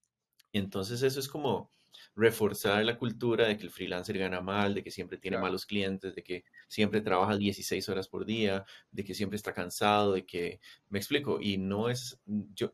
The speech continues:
Speaker 1: no es lo que yo creo, y no ha sido mi experiencia tampoco. Entonces, eso de los memes siempre lo manejo con un poquito de, <laughs> de cautela.
Speaker 2: Claro, te entiendo
Speaker 1: Porque
Speaker 2: perfectamente. Capaz yo soy un poco nuevo en, en,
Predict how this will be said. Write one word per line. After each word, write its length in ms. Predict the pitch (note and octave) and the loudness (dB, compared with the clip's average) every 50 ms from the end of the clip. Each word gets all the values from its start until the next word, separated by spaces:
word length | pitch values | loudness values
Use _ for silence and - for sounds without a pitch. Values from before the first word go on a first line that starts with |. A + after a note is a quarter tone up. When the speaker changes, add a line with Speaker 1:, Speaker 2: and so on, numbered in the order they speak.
| - | -6
Speaker 1:
no 240 | - A2 A2+ A#2 A#2+ B2+ | -6 0 2 4 4 4
es 80 | C3+ | 4
lo 80 | C#3+ C#3+ | 2 0
que 100 | B2+ G#2 | 0 -2
yo 120 | A2 A2 | -2 -2
creo, 400 | - - C3+ B2+ G2 - - _ _ _ _ _ _ | 0 -2 0 0 -2 -4 -8 _ _ _ _ _ _
y 320 | - F#2+ F#2 F2+ F2+ F2+ | -12 -10 -8 -8 -8 -6
no 180 | F#2 F#2 G2+ G#2 | -2 0 2 2
ha 60 | G#2 | 2
sido 240 | - - B2 B2+ B2 | 2 0 0 0 2
mi 100 | B2 A2 | 2 0
experiencia 560 | G#2 - - - F2+ F#2+ G2+ G#2 G#2+ - - G2+ | 0 -2 -2 -4 -2 0 0 0 0 -2 -4 -8
tampoco. 540 | - - - - - A2+ A2 - - F2+ F2 | -10 -12 -12 -2 0 0 0 0 -6 -12 -14
Entonces, 640 | - _ _ F#2+ F2+ - A2 G#2+ G#2+ - - - _ - - - - - - - - - - - _ _ _ _ _ _ - | -14 _ _ -14 -10 -6 -6 -6 -6 -8 -10 -12 _ -20 -20 -20 -20 -18 -18 -18 -18 -18 -18 -20 _ _ _ _ _ _ -16
eso 200 | G#2+ - A#2 A2+ | -8 0 2 4
de 60 | A2 | 6
los 140 | G#2+ G2 G2 | 6 4 4
memes 260 | G2 G2+ A2 A2+ - | 2 2 0 0 0
siempre 420 | - A2 G#2 G#2 G#2 A2+ A2 G#2+ - - | 0 0 0 0 0 -2 -2 -2 -2 -2
lo 180 | G2+ G2+ F#2+ | -2 0 0
manejo 340 | F#2+ F#2+ F#2 F#2+ G2 G#2+ G#2+ | 0 -2 -4 -4 -4 -4 -2
con 120 | G#2 G#2 G2+ | -2 -2 -2
un 80 | G#2 G2+ | -2 -4
poquito 440 | G#2+ G2 - G#2 G#2 - A2 G#2+ | -6 -4 -4 -6 -4 0 2 2
de, 240 | G2+ F#2+ F#2 G2 G2+ - - - | 2 2 0 -2 -6 -10 -10 -12
<laughs> 120 | - - | -8 -6
de 260 | B2 B2 G2+ D3 C#3+ | -2 2 2 2 2
cautela. 640 | - - C3+ A#2 A2 A2 - A2 G#2+ G#2+ G#2 F#2+ - - - - - | 6 6 6 6 6 6 6 8 8 8 8 4 0 -4 -10 -14 -2
Speaker 2:
Claro, 320 | - E3+ D3+ D#3 D#3 C#3+ C3+ | 4 6 6 6 6 4 -2
te 80 | C3+ | -4
entiendo 380 | B2+ B2+ - C#3+ C#3+ C#3 D3+ D#3 | -8 -6 -4 -4 -4 -4 -4 -6
Speaker 1:
Porque 0 | |
Speaker 2:
perfectamente. 640 | E3 D3+ C#3 - - C3 - D3+ D3+ D#3 D3 C#3+ - _ - - - - - | -8 -10 -10 -10 -14 -14 -10 -8 -6 -6 -6 -8 -10 _ -20 -20 -20 -4 -4
Capaz 200 | D#3 D3+ E3 D#3+ | 2 4 4 6
yo 120 | D#3+ F3+ F3+ | 6 4 4
soy 160 | - A3 G#3 | 4 4 4
un 100 | G#3 G3+ | 4 4
poco 260 | G#3 G#3 F#3+ F#3+ G#3 | 4 4 4 6 4
nuevo 520 | G#3 G3+ G3 G3 F#3+ F3+ F3 F3+ F#3 F#3+ F3 | 4 6 6 6 8 8 8 6 6 4 4
en, 340 | C3+ C3+ C#3 C3 A#2+ - - | 2 0 -4 -6 -8 -10 -10
en, 380 | - C#3 B2+ A#2+ A#2+ B2+ C#3+ | -10 -10 -10 -10 -10 -14 -16